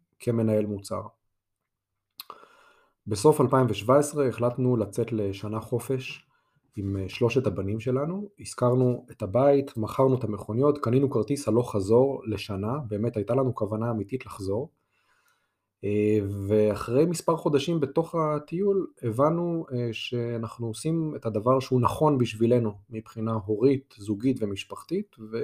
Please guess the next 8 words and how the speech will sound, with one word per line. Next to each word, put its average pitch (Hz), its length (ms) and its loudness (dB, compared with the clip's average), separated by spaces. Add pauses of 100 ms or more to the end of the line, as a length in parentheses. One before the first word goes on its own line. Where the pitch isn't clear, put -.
(680)
והרגשנו 120 360 -2
שאנחנו 113 340 -2
רוצים 127 320 4
עוד 127 260 6
מזה. 104 280 2 (1000)
ואז 113 840 6
המשכנו 147 420 2
להסתובב 139 600 2